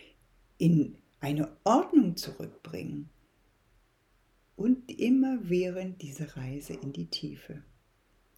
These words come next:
Und auf dieser Reise durch die Tiefen in deine Tiefe, da entgiftest du, da reinigst du deine Systeme, deine Organe und wirst immer kräftiger und immer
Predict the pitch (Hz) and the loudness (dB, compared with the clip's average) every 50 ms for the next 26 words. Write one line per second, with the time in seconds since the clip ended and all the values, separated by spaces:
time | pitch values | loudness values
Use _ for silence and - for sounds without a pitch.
0 | - - 143 - - 147 - - - 135 143 147 139 139 143 165 220 269 269 233 | -8 -8 -6 -6 -6 -8 -10 -10 -8 -4 -4 -4 -2 -2 -2 0 2 2 2 2
1 | 208 165 156 - - _ _ - 127 180 208 247 240 - - 208 165 - - - | 0 0 -2 -2 -8 _ _ -2 2 2 4 4 2 0 -2 -6 -6 -6 -4 -2
2 | 254 262 269 - - - 160 160 - - 240 269 277 240 208 170 170 165 160 170 | -2 -2 -2 -2 -2 -2 -2 -2 0 2 2 2 2 2 0 0 0 0 0 -2
3 | 165 - - 285 302 294 - - 156 139 139 - - - - _ - 247 - - | -2 -2 0 2 2 0 0 -4 -8 -8 -8 -10 -18 -20 -16 _ -6 -6 -2 -2
4 | 220 214 214 - 185 165 - - - 170 165 - - - 165 156 156 160 _ _ | -2 -2 -2 -4 -6 -6 -6 -8 -10 -8 -8 -8 -8 -8 -10 -10 -12 -14 _ _
5 | _ _ _ - 214 220 214 202 165 156 160 160 160 160 160 156 - - - 170 | _ _ _ -4 -4 -4 -2 -2 0 2 4 4 4 4 2 0 -4 -12 -12 -8
6 | 165 151 143 147 151 151 160 160 - - - - 165 160 156 151 160 165 170 202 | -6 -4 -2 -2 -4 -4 -6 -8 -10 -10 -6 -2 -2 -2 0 -2 -4 -4 -6 -4
7 | 214 220 220 226 - - 180 175 170 165 151 151 151 151 147 147 147 143 151 - | -2 -2 -2 -2 -4 -6 -6 -4 -4 -4 -4 -2 -2 -2 -2 -4 -4 -6 -10 -14
8 | - - - - - _ _ - 160 160 156 151 156 156 - - _ _ _ _ | -20 -20 -20 -20 -20 _ _ -2 0 0 2 0 0 -4 -6 -12 _ _ _ _
9 | _ - 160 185 190 180 - - - - 185 208 208 208 208 - - 165 165 - | _ 0 0 0 0 0 -4 -6 -4 -4 -2 -2 -2 -2 -2 0 0 0 0 -2
10 | - - 190 180 180 180 190 208 226 233 269 294 - - 165 165 160 - 165 - | -4 -6 -6 -6 -6 -6 -6 -6 -6 -6 -6 -6 -4 0 0 0 0 -2 -4 -2
11 | 151 156 165 160 165 165 170 170 | 0 0 2 2 2 0 -2 -4